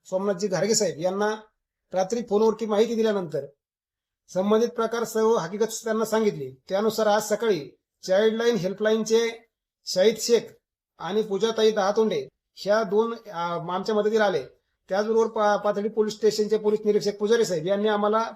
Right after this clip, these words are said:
पोलीस पीएसआय आगरकर साहेब आमच्या सोबत दिले. आम्ही सकाळी दहा अकरा वाजता त्या गावामध्ये, पिंपरीमध्ये जाऊन संबंधित पीडित मुलीला भेट दिली.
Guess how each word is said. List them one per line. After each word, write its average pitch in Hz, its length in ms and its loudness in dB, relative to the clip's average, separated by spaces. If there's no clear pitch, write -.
पोलीस 202 420 -2
पीएसआय 214 400 2
आगरकर 220 240 0
साहेब 220 220 -2
आमच्या 202 160 -4
सोबत 202 180 -2
दिले. 160 260 -6
आम्ही 233 440 0
सकाळी 220 360 2
दहा 214 360 0
अकरा 226 200 -2
वाजता 220 220 -2
त्या 233 160 -4
गावामध्ये, 208 640 0
पिंपरीमध्ये 220 400 -2
जाऊन 202 260 2
संबंधित 208 400 -2
पीडित 226 300 -4
मुलीला 226 380 2
भेट 208 300 0
दिली. 233 300 -6